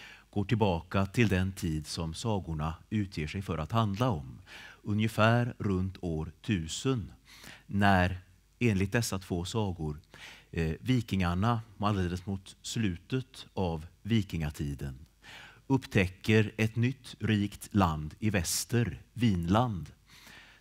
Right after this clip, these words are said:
där man brukar sätta likhetstecken med Nordamerika. Vad som sällan kanske kommer fram när man pratar om de här sagorna är att de innehåller två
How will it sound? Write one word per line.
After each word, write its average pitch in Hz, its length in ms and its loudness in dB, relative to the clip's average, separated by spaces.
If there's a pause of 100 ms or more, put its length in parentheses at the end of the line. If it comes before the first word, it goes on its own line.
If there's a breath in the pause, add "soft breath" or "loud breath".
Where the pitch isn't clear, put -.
där 101 140 4
man 98 120 2
brukar 98 300 -2
sätta 110 300 0
likhetstecken 92 960 -2
med 76 340 -2 (140)
Nordamerika. 80 840 -4 (2250 loud breath)
Vad 117 400 2 (300 loud breath)
som 123 200 -4
sällan 123 300 2 (180)
kanske 117 240 -2
kommer 143 220 -4
fram 151 280 0
när 160 120 -4
man 156 120 -4
pratar 151 320 -6
om 92 100 -4
de 107 100 -2
här 90 100 -2
sagorna 69 600 -6 (680 loud breath)
är 110 200 8
att 107 340 2
de 107 300 2
innehåller 95 840 0
två 87 400 -4